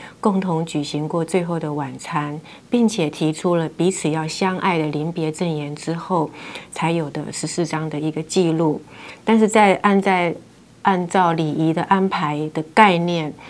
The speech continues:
我很愿意从复活节的角度，啊，以及我们人们基督徒们在经验复活节所会产生的反应，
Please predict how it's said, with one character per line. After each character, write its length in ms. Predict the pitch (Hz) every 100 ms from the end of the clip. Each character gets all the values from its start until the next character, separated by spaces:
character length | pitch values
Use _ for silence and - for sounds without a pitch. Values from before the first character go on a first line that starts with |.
| - - -
我 100 | 196
很 220 | 170 160
愿 200 | 185 180
意 120 | 175
从 260 | - 156 160
复 180 | -
活 240 | 277 196 165
节 220 | 156 156
的 100 | 160
角 280 | 160 151 127
度， 240 | 180 156 - - - - -
啊， 160 | 156 147
以 80 | 160
及 280 | 180 180 175
我 120 | 170
们 180 | 156 165
人 180 | 160 160
们 400 | 202 202 180 202 - - -
基 140 | 202
督 140 | 202 202
徒 180 | 180
们 180 | 165 156
在 200 | 156 180
经 320 | 170 220 220
验 180 | 220 190
复 180 | 190 196
活 220 | 185 165
节 220 | 165 156
所 160 | 156 147
会 180 | 165 170
产 240 | - 127
生 220 | - 175
的 100 | 165
反 420 | 165 - 131 123 190
应， 200 | 185